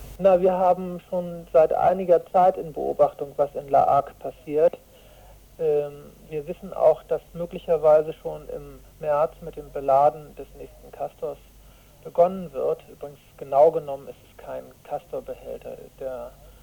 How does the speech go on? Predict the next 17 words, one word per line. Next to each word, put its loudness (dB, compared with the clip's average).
äh, -10
Behälter -10
heißt -10
T -16
S -8
achtundzwanzig -10
V. 4
Das -18
ist -20
eine -16
französische -10
Entwicklung. -14
Und -8
achtundzwanzig -4
steht -20
für 0
achtundzwanzig -6